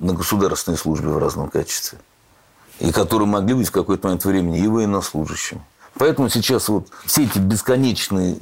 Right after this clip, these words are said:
заработавшие социальные лифты, то есть там и школы губернаторов, и разнообразные, ну, там, посмотрите, их много-много-много.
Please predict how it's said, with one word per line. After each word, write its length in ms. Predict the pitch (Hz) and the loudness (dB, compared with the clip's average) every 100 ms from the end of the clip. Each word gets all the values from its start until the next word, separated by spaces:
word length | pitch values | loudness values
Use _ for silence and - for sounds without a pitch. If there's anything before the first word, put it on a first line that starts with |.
| - | -4
заработавшие 680 | 85 104 110 143 101 92 98 | 0 4 4 2 0 -2 0
социальные 580 | - 98 131 107 95 104 | 0 0 2 2 2 2
лифты, 340 | 117 - - - _ _ | 0 -2 -10 -20 _ _
то 80 | 101 | -2
есть 120 | - | 2
там 120 | - | 2
и 20 | 82 | 2
школы 340 | - 120 120 | 0 2 2
губернаторов, 1200 | 113 120 117 117 101 92 92 - 90 82 71 - | 2 2 2 2 2 0 0 0 0 0 0 -2
и 160 | 80 82 85 | 0 2 2
разнообразные, 920 | 90 90 107 104 98 110 101 101 92 - - | 2 2 2 2 2 2 2 0 -4 -6 -6
ну, 80 | 76 | -2
там, 200 | 104 80 - | -2 -4 -6
посмотрите, 520 | - 101 98 104 - | -2 0 0 -2 -4
их 80 | - | -2
много-много-много. 800 | 101 90 90 92 92 101 - | 0 2 2 2 2 0 -2